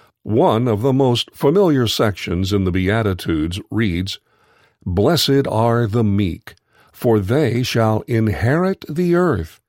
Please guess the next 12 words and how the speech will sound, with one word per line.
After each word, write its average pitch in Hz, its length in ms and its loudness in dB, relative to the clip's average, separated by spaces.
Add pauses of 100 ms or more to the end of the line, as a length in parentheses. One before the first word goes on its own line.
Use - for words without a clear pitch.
(260)
Matthew 101 500 -2
five 101 380 0
five. 82 560 -4 (720)
The - 100 -4
book 85 260 -2
of 71 100 -6
Revelation 92 720 0
describes 101 600 -2
them 127 260 0
as 113 160 0
being 110 340 0
given 107 360 0